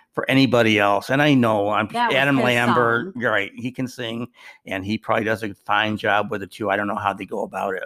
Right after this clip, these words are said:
Speaker 1: but that was, you know, obviously, even the movie was called Bohemian Rhapsody, and that's
Speaker 2: Yeah.
Speaker 1: Freddie.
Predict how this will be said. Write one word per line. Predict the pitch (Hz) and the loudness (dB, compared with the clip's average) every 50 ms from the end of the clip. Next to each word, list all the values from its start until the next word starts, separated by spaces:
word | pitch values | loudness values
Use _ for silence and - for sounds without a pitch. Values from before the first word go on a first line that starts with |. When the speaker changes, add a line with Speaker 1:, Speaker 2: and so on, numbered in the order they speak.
| - 139 | -12 -12
Speaker 1:
but | - - - _ _ _ _ _ _ _ _ _ _ - | -14 -14 -14 _ _ _ _ _ _ _ _ _ _ -8
that | 98 104 107 101 98 - - | 0 2 4 4 4 0 -2
was, | 98 92 92 - - - _ _ _ _ _ _ _ - | -4 -6 -6 -6 -8 -18 _ _ _ _ _ _ _ -2
you | 117 110 | -2 0
know, | 95 85 87 92 - - | 0 0 -4 -6 -8 -4
obviously, | - 110 104 95 92 85 - - 104 101 101 113 | -2 -2 0 -2 -4 -6 -8 -10 -8 -6 -4 -2
even | 131 117 113 110 | -2 0 0 0
the | 107 | 0
movie | 101 110 110 104 92 87 | 0 0 0 0 -2 -6
was | 82 85 - | -8 -10 -12
called | - - - - - | -8 -8 -8 -8 -8
Bohemian | 87 82 82 87 85 85 85 85 - | -12 -10 -8 -8 -8 -8 -8 -10 -10
Rhapsody, | - 90 - - - - - - 104 104 - | -8 -8 -10 -10 -12 -16 -20 -16 -16 -12 -10
and | - - | -6 -6
that's | - - - - | -6 -6 -6 -10
Speaker 2:
Yeah. | - | -12
Speaker 1:
Freddie. | - - - - - 87 85 | -8 -6 -8 -6 -8 -12 -18